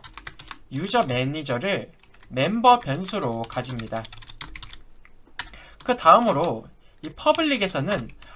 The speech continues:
먼저 생성자와 소멸자를 구현을 해보겠습니다. 생성자로는 이렇게 네임을 전달을 받아서 디스를 통해 멤버 변수의 네임에 이 전달된 아규먼트 네임을 이렇게 할당을 합니다.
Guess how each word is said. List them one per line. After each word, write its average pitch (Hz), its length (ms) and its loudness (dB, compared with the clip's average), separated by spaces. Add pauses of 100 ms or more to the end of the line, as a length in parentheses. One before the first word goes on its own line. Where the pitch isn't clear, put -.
먼저 208 460 6
생성자와 294 800 6
소멸자를 226 720 2
구현을 131 400 0
해보겠습니다. 120 720 -8 (720)
생성자로는 240 1000 2
이렇게 170 540 -2
네임을 226 520 2
전달을 160 460 0
받아서 123 760 2 (800)
디스를 208 460 -2
통해 190 320 0
멤버 196 480 6
변수의 143 420 -2
네임에 127 680 -2 (420)
이 135 100 -8
전달된 196 600 2
아규먼트 147 640 0
네임을 147 420 -2
이렇게 123 360 -6
할당을 185 440 -2
합니다. 131 380 -6